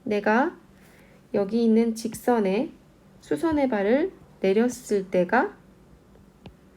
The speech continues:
거리인데 만약에 저기 있는 A라는 녀석이 여기 있다고 가정을 하면 항상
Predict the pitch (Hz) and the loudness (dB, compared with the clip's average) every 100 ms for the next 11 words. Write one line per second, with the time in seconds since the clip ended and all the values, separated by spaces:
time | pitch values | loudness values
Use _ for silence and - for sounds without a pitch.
0 | - - _ - 202 196 254 220 180 202 | -20 -20 _ -4 0 4 4 4 2 0
1 | 294 - - - - - - 196 208 262 | -4 -12 -20 -20 -20 -20 -4 0 4 4
2 | 262 262 269 262 220 214 240 233 226 220 | 4 4 4 2 -4 -2 -2 0 2 2
3 | 233 233 190 196 233 247 240 226 220 226 | 0 -2 -2 0 2 2 2 0 0 0
4 | 220 185 185 233 226 214 214 208 190 196 | 0 0 -2 -4 -2 -2 -2 -6 -6 -4
5 | 196 208 240 202 220 285 - - - - | -4 -2 -2 0 -2 -4 -8 -20 -20 -8
6 | 294 285 277 285 285 294 | -6 -4 -4 -2 -2 -4